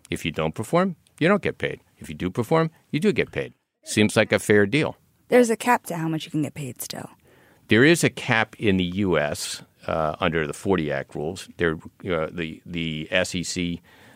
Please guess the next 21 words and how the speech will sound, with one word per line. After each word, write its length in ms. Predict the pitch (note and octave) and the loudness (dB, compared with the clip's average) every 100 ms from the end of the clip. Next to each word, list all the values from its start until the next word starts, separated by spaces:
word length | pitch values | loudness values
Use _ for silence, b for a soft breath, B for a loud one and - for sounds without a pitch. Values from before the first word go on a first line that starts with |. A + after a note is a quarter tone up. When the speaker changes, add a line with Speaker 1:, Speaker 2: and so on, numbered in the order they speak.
| b - - | b -16 -2
Speaker 1:
uh, 220 | F2 D#2+ | 0 0
view 340 | D2 F#2 G2 | 0 0 0
is 260 | G#2+ F2+ D#2+ | -2 -4 -2
that 160 | F2 F#2 | -4 -2
we 100 | E2 | -4
should 140 | E2+ | -4
have 120 | D2+ | -6
performance-linked 920 | - - G2+ F2 - - F2 G#2 - | -8 -4 -2 0 -4 -2 0 0 -6
fees, 460 | - E2 D2 D#2+ F2+ | -8 -6 -4 -6 -6
and 100 | D#2 | -6
those 120 | D2+ | -6
performance-linked 920 | - D#2+ F#2 D#2+ - - E2+ G2 - | -8 -6 -4 -4 -8 -6 0 0 -2
fees 480 | - - D#2+ E2 E2 | -10 -6 -4 -4 -6
include 540 | D#2 - F2 E2 D#2+ F#2+ | -10 -6 -2 -2 -2 -2
a 300 | D#2+ D#2 - b b b | -2 -2 -6 b b b
fulcrum 520 | - A2 G2 E2+ C#2+ | -2 0 0 -4 -4
structure, 520 | - D#2+ D2 - G2+ | -4 -4 -4 -4 -4
which 280 | E2+ D2+ - | -4 -8 -10
creates 440 | - F2 E2 - | -2 0 0 -2
a 120 | D2+ | -6
cap. 400 | C#2 - C2+ - | -4 -4 -4 -4